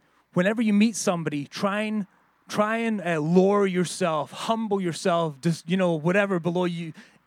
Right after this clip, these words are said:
This is about a relationship with Jesus, 'cause this is what it's all about. It's about a transformative relationship. It's not the law. The new law is not now be a doormat.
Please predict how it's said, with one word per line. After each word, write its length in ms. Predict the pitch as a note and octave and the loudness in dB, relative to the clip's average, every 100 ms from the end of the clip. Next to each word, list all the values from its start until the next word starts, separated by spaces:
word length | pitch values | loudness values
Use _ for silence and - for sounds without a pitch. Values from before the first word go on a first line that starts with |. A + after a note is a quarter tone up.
| _ | _
This 160 | G3+ | -4
is 100 | B3+ | -4
about 220 | A#3 A3 F3 | -6 -6 -6
a 40 | |
relationship 680 | E3+ E3+ G3+ - F#3 - D#3 | -8 -6 -6 -4 -6 -6 -6
with 140 | D#3 | -8
Jesus, 840 | B2+ E3+ F#3+ E3 A#2+ - - - _ _ _ _ _ | -6 -6 -4 -6 -8 -12 -16 -18 _ _ _ _ _
'cause 140 | - | -4
this 160 | E3+ A#3+ | -2 -2
is 80 | A3+ | -4
what 80 | G#3 | -4
it's 100 | G3+ | -4
all 160 | F#3 | -4
about. 220 | E3+ F#3+ | -4 -4
It's 120 | D#3 D3 | -6 -6
about 180 | E3+ | -8
a 40 | D3+ | -10
transformative 720 | - E3+ - E3 F#3+ G#3+ F#3+ | -8 -10 -8 -8 -6 -4 -6
relationship. 380 | C#3+ F3+ - D3 | -6 -8 -8 -14
It's 100 | D#3 | -4
not 220 | F#3+ A3 | -4 -4
the 60 | G3+ | -8
law. 300 | E3+ F#3 E3+ | -4 -4 -4
The 100 | D3+ | -4
new 180 | G#3 | -4
law 220 | A#3 G#3+ G3 | -2 0 -2
is 120 | E3+ | -2
not 200 | E3+ D3 | -6 -4
now 220 | D#3+ E3 | -6 -6
be 180 | C#3+ E3 | -4 -6
a 40 | |
doormat. 720 | C#3+ D#3+ G3 D#3 B2+ D3 - | -4 -4 -4 -6 -12 -14 -18